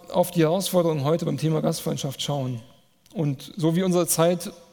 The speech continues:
glaube ich, aktuell tickt. Ähm, Gastfreundschaft überlassen wir heute, oder ich zumindest.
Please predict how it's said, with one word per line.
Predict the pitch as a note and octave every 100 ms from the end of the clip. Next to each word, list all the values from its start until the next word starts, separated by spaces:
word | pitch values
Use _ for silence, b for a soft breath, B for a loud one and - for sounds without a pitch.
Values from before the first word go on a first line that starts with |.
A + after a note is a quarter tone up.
| _ _ -
glaube | D#3+ D3+ F#3 G3+
ich, | F3+ F#3
aktuell | - D#3+ D#3
tickt. | - D#3 - - _ _ _ _ _ _ _ _ _ _ _ _ b b b b b b b b b b b -
Ähm, | D3 D#3 E3+ F3+ E3+ - - _ _ _ _ _ _ _ _ _ _ _ -
Gastfreundschaft | F#3 F#3 A#3 G3 G3 F#3
überlassen | F#3+ D#3+ D#3+ D#3+ E3 D3
wir | F#3+ D3
heute, | C#3+ D3 D#3+ F3+
oder | D#3 E3+
ich | F#3
zumindest. | - D3 C#3 -